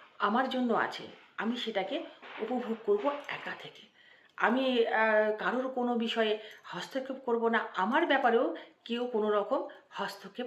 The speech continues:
করবে না। বেশ তো, একা থাকা কত ভালো, একা থাকলে যা ইচ্ছা তাই করা যায়, একা থাকলে নিজে মুক্ত স্বাধীন। এই সমস্ত যা কিছু আছে সব আমার,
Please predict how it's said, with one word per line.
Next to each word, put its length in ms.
করবে 220
না। 140
বেশ 380
তো, 240
একা 280
থাকা 420
কত 140
ভালো, 320
একা 240
থাকলে 600
যা 140
ইচ্ছা 200
তাই 160
করা 200
যায়, 220
একা 320
থাকলে 380
নিজে 320
মুক্ত 420
স্বাধীন। 500
এই 120
সমস্ত 520
যা 300
কিছু 220
আছে 480
সব 280
আমার, 340